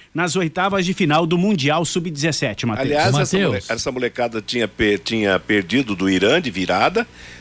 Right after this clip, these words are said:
Speaker 2: depois goleou a Nova Caledônia, que foi uma novidade nesse torneio, e agora então tá classificado. Oi, Fiore.
Speaker 3: O Londrina vai ter uma grande torcida hoje, você acredita?
Speaker 2: Vamos fazer o bolo de linha?
Speaker 3: Não, você acha que vai ter um,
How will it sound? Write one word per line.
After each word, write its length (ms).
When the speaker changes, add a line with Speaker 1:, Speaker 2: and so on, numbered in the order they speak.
Speaker 2:
depois 480
goleou 480
a 60
Nova 480
Caledônia, 720
que 60
foi 100
uma 140
novidade 500
nesse 200
torneio, 400
e 40
agora 300
então 200
tá 160
classificado. 580
Oi, 100
Fiore. 320
Speaker 3:
O 80
Londrina 400
vai 100
ter 120
uma 180
grande 480
torcida 580
hoje, 300
você 140
acredita? 680
Speaker 2:
Vamos 160
fazer 280
o 100
bolo 260
de 140
linha? 420
Speaker 3:
Não, 180
você 160
acha 220
que 80
vai 160
ter 160
um, 260